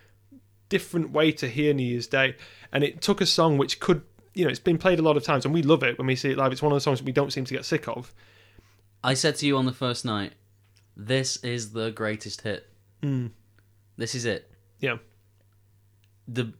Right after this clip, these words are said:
Speaker 2: the record books might not say that, but every time they play this live, the roof really does come off the place.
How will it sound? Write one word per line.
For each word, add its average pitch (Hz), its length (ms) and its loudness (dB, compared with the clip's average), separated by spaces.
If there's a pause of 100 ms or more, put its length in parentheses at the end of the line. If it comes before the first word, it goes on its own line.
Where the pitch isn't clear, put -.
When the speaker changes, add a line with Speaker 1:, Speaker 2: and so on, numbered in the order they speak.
(120)
Speaker 2:
the 120 300 -6
record 147 380 0
books 139 320 -6
might 131 180 -2
not 123 200 -6
say 123 160 -2
that, 110 180 -4
but 113 80 -4
every 135 220 -2
time 135 240 -2
they 131 80 -4
play 123 200 -4
this 117 220 -8
live, 113 320 -6 (400)
the 110 160 -2
roof 117 480 -6 (540)
really 139 340 2
does 123 220 -2
come 107 180 -6
off 101 160 -8
the 104 60 -12
place. 113 460 -6